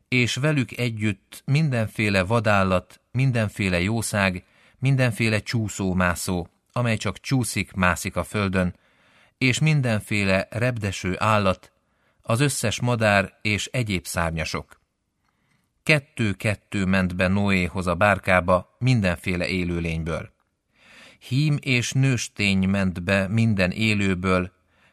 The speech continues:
bementek, ahogyan Isten Noénak parancsolta. Az Úr pedig bezárta Noé mögött az ajtót. Amikor már negyven napja tartott az özönvíz a földön,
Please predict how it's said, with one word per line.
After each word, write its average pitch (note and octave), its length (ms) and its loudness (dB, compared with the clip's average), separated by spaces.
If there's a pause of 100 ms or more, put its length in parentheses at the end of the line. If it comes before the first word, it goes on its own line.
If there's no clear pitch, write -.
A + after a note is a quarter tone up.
bementek, A#2+ 840 -2 (160)
ahogyan G2 420 0
Isten A#2 560 -2
Noénak A#2 540 0
parancsolta. D#2+ 800 -6 (760)
Az B2 180 0
Úr C#3+ 220 2
pedig G2+ 500 0
bezárta A2+ 640 0
Noé F#2 360 2
mögött E2+ 420 -4
az E2 100 -6
ajtót. D#2+ 600 -6 (1300)
Amikor C3+ 480 0
már A#2+ 240 2
negyven C3+ 420 0
napja A2+ 360 -2
tartott G2 520 -2
az F#2 180 0
özönvíz F#2+ 580 0
a D#2+ 80 -4
földön, F#2+ 580 0